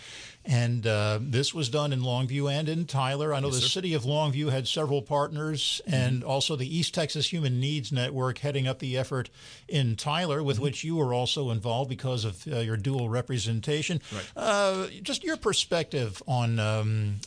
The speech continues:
Speaker 1: why that's important and how you think it went and what you hope to accomplish through that count.
Speaker 2: It's, well, there's se-, <laughs> several things that are important about it. Um, the big deal is, um,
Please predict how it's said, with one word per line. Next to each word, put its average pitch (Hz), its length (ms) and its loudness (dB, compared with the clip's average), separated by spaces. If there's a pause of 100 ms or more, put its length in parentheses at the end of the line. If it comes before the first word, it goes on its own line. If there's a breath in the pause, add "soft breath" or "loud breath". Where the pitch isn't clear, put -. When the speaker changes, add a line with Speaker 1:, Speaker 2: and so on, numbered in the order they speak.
(140)
Speaker 1:
why 175 200 0
that's 185 240 2
important 165 600 0
and 143 140 2
how 185 140 0
you 208 220 2
think 185 300 -2
it 143 140 0
went 147 340 2
and 123 140 0
what 143 140 -2
you 131 120 0
hope 127 140 0
to 117 100 -2
accomplish 120 560 -4
through 135 200 -2
that 110 220 0
count. 113 400 -4 (520)
Speaker 2:
It's, 127 520 0
well, 139 300 0
there's 151 180 4
se-, - 180 0
<laughs> - 180 -2
several 120 460 0
things 98 260 -2
that 101 100 -2
are 95 40 0
important 95 340 -2
about 95 160 0
it. 95 160 -4
Um, 101 400 0 (240)
the 113 140 -2
big 156 400 0
deal 107 540 0
is, 107 340 0
um, 98 560 -2